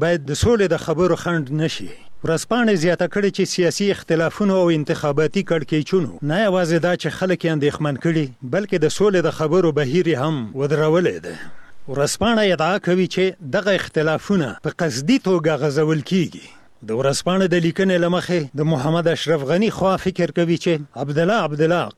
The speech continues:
قانوني اعتبار نه لري او دوی به په تدریجي توګه د وضعیت پر کنټرول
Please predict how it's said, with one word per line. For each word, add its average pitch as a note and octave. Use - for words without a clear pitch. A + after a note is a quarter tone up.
قانوني E3+
اعتبار E3
نه E3
لري F3
او E3+
دوی F#3
به F3
په D3
تدریجي D3+
توګه C#3
د C3+
وضعیت D3
پر D3+
کنټرول E3